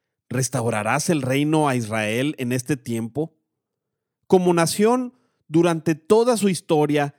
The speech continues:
el pueblo judío ha sido maltratado y perseguido. Han sufrido invasiones, deportaciones, persecuciones y matanzas. Por eso no debe extrañarnos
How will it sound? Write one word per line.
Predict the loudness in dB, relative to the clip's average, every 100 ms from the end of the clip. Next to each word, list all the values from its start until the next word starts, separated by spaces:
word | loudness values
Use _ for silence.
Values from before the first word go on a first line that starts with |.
| _ -4
el | -2 0
pueblo | 2 2 4
judío | 2 2 0 0 0
ha |
sido | -2 0 0
maltratado | 0 -2 0 0 0 0 2 4 2
y |
perseguido. | 2 -2 -2 -4 -2 -2 -2 -4 _ _ _ _ _ _
Han | -4 0
sufrido | 2 2 2 4 4
invasiones, | 2 -2 0 2 2 2 0 -2 -10 -6
deportaciones, | -4 0 -2 -2 -4 -6 0 0 2 0 -2 -6 _ _ -2
persecuciones | -2 -2 -4 -2 -4 2 4 4 2 -2 0
y |
matanzas. | -2 -2 -4 -4 -4 -4 -8 -12 -16 _ _ _ _ _ _ _
Por | 0 0
eso | 0 0
no | 0
debe | 0 0
extrañarnos | 0 -4 -4 -4 -4 -4 -4 -4 -4 -8